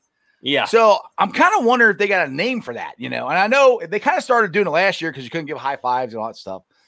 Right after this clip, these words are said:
Speaker 2: But it was
Speaker 1: Right.
Speaker 2: bad as hell.
Speaker 1: Yeah.
Speaker 2: I'm just kinda wondering if, if, like, that would be one of the questions that I would ask. I mean, I'm a, I'm be a hard-hitting Reds reporter. Do you guys have a
Speaker 1: Journalist,
Speaker 2: name for
Speaker 1: man.
Speaker 2: Yeah. Get, get, get to the details. Do you guys have a name for the, uh,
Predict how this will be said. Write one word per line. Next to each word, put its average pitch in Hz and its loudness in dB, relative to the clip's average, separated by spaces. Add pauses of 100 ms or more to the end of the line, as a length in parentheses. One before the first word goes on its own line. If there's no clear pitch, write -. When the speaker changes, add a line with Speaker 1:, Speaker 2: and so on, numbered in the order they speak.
(260)
Speaker 2:
But 143 -2
it 123 4
was 113 0
Speaker 1:
Right. 98 -12
Speaker 2:
bad 156 0
as 120 -8
hell. 113 -14 (560)
Speaker 1:
Yeah. 147 0
Speaker 2:
I'm 220 0
just 233 -10
kinda 254 0
wondering 214 -2
if, 165 -2
if, 170 -6 (140)
like, 131 -4
that 175 2
would 226 0
be 190 -4
one 180 0
of 160 0
the - -6
questions 147 -4 (140)
that 139 -4
I 165 2
would 131 -4
ask. 110 -8
I 120 -12
mean, 127 0
I'm 151 2
a, 131 -2
I'm 147 -2
be 135 -6
a 107 -2
hard-hitting 139 0 (480)
Reds 151 -2
reporter. 107 -8 (340)
Do - 0
you 196 4
guys 147 2
have 147 0
a 127 -2
Speaker 1:
Journalist, 123 -6
Speaker 2:
name 147 -10
for 139 -4
Speaker 1:
man. 110 -14 (120)
Speaker 2:
Yeah. 170 -4 (400)
Get, 202 -8
get, 269 -6
get 262 -12 (100)
to 220 -6
the 147 -12
details. 131 -10 (360)
Do 160 -8
you 226 2
guys 254 2
have 226 -2
a 190 -4
name 185 -2
for 151 -8
the, 139 -2
uh, 104 -2